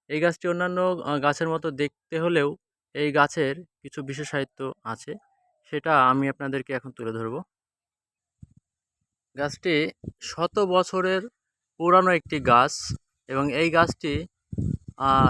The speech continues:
একটি অলৌকিক ক্ষমতার অধিকারী বলে এই স্থানীয় মানুষ বা বিভিন্ন মানুষ, আহ, যারা কুসংস্কারে বিশ্বাসী, তারা এরকমটা মনে করে। এই গাছটির যে অনেক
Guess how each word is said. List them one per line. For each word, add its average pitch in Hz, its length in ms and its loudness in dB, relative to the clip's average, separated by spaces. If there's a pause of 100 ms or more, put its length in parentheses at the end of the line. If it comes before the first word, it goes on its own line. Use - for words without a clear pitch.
একটি 156 320 0 (1700)
অলৌকিক 185 460 2
ক্ষমতার 170 420 2
অধিকারী 160 500 4 (600)
বলে 156 320 6 (100)
এই 143 220 -4 (360)
স্থানীয় 160 560 -2
মানুষ 143 380 2 (140)
বা 143 200 2
বিভিন্ন 170 360 0
মানুষ, 143 360 2 (680)
আহ, 127 320 0
যারা 143 200 2
কুসংস্কারে 165 640 -2
বিশ্বাসী, 147 400 -6 (100)
তারা 139 220 4 (140)
এরকমটা 135 440 -6
মনে 139 260 0
করে। 123 260 0 (960)
এই 147 120 -4
গাছটির 160 500 0
যে 180 100 0
অনেক 175 240 2